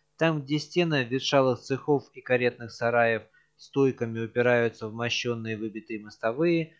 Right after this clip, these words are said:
а глухо вмурованными железными скобами прилеплены к вековым стенам,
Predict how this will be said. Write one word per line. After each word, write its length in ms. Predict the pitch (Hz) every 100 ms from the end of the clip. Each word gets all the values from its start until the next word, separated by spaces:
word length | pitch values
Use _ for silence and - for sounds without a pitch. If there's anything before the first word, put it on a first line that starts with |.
| _
а 120 | - 123
глухо 340 | 139 147 139
вмурованными 720 | 131 143 147 139 135 131 127
железными 520 | 120 123 131 120 123 123
скобами 760 | - 123 117 127 123 120 107 _ _ -
прилеплены 600 | 127 131 131 127 123 120
к 80 |
вековым 400 | 120 123 123 123
стенам, 520 | 113 - 120 117 110